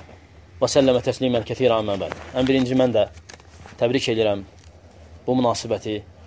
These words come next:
qardaşın, övladının əqiq münasibətini. Tə-, təbii ki, bu məsələ şəriətimizdə, e, mühüm məsələlərdəndir, yer ar-, yer ayrılıb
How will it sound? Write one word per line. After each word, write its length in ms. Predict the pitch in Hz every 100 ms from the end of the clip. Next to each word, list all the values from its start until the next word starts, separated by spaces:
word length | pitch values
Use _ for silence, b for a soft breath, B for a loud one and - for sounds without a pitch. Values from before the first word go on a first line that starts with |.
| - - -
qardaşın, 380 | 113 113 143 123
övladının 480 | 113 107 113 107 95 - - - - - - -
əqiq 240 | 127 127 127
münasibətini. 680 | 117 104 - 104 95 104 107 -
Tə-, 240 | 117 120 - - - -
təbii 300 | 123 151 -
ki, 80 |
bu 160 | 131 135
məsələ 320 | 120 131 131 - - - - - - - - - -
şəriətimizdə, 680 | 131 131 123 131 117 131 117 113 - - - - -
e, 120 | 127
mühüm 400 | 120 135 147 127
məsələlərdəndir, 720 | 117 - 127 123 120 135 123
yer 160 | 123 131
ar-, 220 | 120 123
yer 240 | 139 139 139
ayrılıb 340 | - 131 127